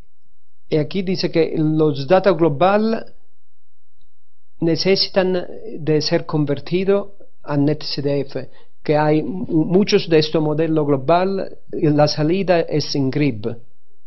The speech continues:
que es un otro formato, compri-, comp-, comprimido como el netcdf, pero es un otro, es, es diferente del netcdf. E-, en metodología hay dos formatos principales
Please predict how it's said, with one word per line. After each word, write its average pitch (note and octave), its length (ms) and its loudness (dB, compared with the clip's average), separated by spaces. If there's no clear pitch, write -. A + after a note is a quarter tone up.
que C#3+ 100 0
es A#2+ 80 -2
un C#3+ 120 4
otro D3+ 200 2
formato, C3 580 -2
compri-, D3 480 0
comp-, C3+ 320 -2
comprimido D3+ 580 0
como C3+ 260 0
el C3 100 0
netcdf, C3 760 -2
pero D#3 220 6
es C3+ 120 2
un C#3 120 2
otro, - 180 -2
es, C3 120 0
es - 200 -4
diferente C3+ 520 0
del B2+ 180 -4
netcdf. A#2+ 640 -4
E-, F3 240 6
en F#3 100 8
metodología F#3+ 640 6
hay F#3 60 6
dos D#3+ 220 4
formatos D3 460 2
principales A2 640 -4